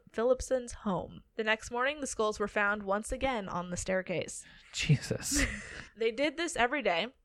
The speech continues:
Speaker 1: removing the skulls from Calgarth Hall, only to be kept awake at night by shrieking and moaning throughout the house. Every morning, the skulls would be back on the stairs. They're really
Speaker 2: This is a
Speaker 1: fucking
Speaker 2: thing?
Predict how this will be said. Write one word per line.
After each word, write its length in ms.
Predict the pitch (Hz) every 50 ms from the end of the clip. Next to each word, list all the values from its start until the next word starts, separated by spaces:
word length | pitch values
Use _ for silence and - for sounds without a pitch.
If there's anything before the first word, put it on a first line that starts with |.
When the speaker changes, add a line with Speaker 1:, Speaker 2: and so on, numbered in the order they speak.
| -
Speaker 1:
removing 440 | - 208 214 208 214 208 226 233 233
the 40 | 233
skulls 360 | 226 - - 214 202 202 202
from 120 | - 220 214
Calgarth 420 | 208 202 185 190 190 196 190 196 -
Hall, 340 | 196 185 175 180 196 - -
only 220 | 220 214 214 220
to 60 | 226
be 80 | 208 208
kept 280 | 202 - 220 202 - -
awake 280 | 254 247 233 202 202 -
at 100 | - 190
night 220 | 202 190 196 190
by 140 | - 180 190
shrieking 500 | - - - 214 208 202 - 226 226 240
and 100 | 233 220
moaning 320 | 202 185 180 185 185 208
throughout 300 | 208 - 185 175 170 -
the 60 | -
house. 420 | 190 180 - - - - - - - _ _ _ _ _ -
Every 240 | 196 190 190 208 208
morning, 400 | 208 202 202 220 254 294 311 285
the 60 | 262
skulls 360 | - - - 226 220 214 214
would 100 | 233 214
be 100 | 196 208
back 300 | 190 - 175 170 170 - -
on 140 | 196 202 202
the 60 | 202
stairs. 640 | - - - 165 - - - - - - - - - _ _ _ _
They're 100 | - -
really 140 | 254 165 101
Speaker 2:
This 140 | 139 147 208
is 100 | 269 233
a 100 | 156 123
Speaker 1:
fucking 120 | - -
Speaker 2:
thing? 500 | - 110 104 101 107 143 196 240 254 190